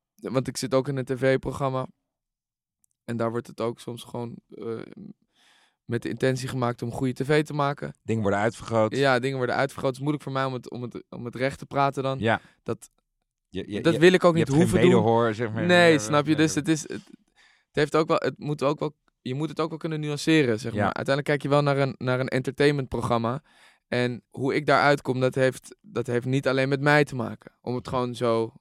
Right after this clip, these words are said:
Speaker 1: politiek correct te zeggen. Maar wat ik wel wil zeggen is, ik kon heel erg respecteren dat ik uiteindelijk, eh, een pionnetje ben geweest in niemands anders een schaakspel, wat
Speaker 2: Ja.
Speaker 1: ik jou al, eh, heb
Speaker 2: Ja.
Speaker 1: verteld. Eh,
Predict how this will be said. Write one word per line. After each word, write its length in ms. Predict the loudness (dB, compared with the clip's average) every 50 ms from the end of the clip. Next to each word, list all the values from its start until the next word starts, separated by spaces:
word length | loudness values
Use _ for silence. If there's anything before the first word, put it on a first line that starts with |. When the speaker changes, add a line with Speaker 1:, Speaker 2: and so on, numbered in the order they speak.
| _ _ _
Speaker 1:
politiek 380 | -8 -8 -8 -8 -8 -10 -10 -10
correct 280 | -10 -10 -10 -10 -12 -12
te 80 | -16
zeggen. 240 | -20 -20 -20 -20 -20 _
Maar 180 | -8 -6 -4 -2
wat 140 | -2 -2
ik 80 | -2 0
wel 200 | 4 6 6 6
wil 100 | 6 4
zeggen 300 | 2 2 0 0 0 -2
is, 180 | -2 -2 -2 -4 _ _ -20 -20 -20 _ _ _ _ _
ik 140 | -2 -2 0
kon 180 | 2 2 2 4
heel 300 | 6 6 8 8 8 8
erg 180 | 6 4 4
respecteren 720 | 2 -2 -2 -2 -6 _ 0 2 2 4 4 2 0 0 -4 _ _ _ _ _ _
dat 180 | -4 -2 -2
ik 140 | -2 -2 -2
uiteindelijk, 520 | -2 -2 -2 -4 -4 -4 -4 -6 -8 -8 -8
eh, 240 | -6 -6 -6 -8 -10 -14 -18 _ _ _ _ _ _ _ _ _
een 220 | -14 -12 -12 -8
pionnetje 460 | -4 -4 -2 -2 -2 -4 -6 -8 -10
ben 180 | -10 -10 -10 -10
geweest 320 | -10 -10 -10 -10 -10 -12
in 80 | -10 -6
niemands 300 | -6 -4 -4 -6 -6 -4
anders 320 | -4 -4 -4 -4 -6 -8
een 80 | -8 -8
schaakspel, 500 | -4 -2 0 0 -2 -2 -4 -4 -4 -4
wat 100 | -4 -4
Speaker 2:
Ja. 80 | -4 -4
Speaker 1:
ik 40 | -2
jou 240 | -2 0 0 -2 -4 -6
al, 140 | -8 -8 -8
eh, 60 | -8
heb 120 | -10 -12
Speaker 2:
Ja. 40 | -16 -10
Speaker 1:
verteld. 400 | -4 -2 0 0 0 -2 -6 -12 _ _ _ _ _ _ _ _ _ _ _ _ _
Eh, 380 | -6 -4 -2 -2 -2 -2 -2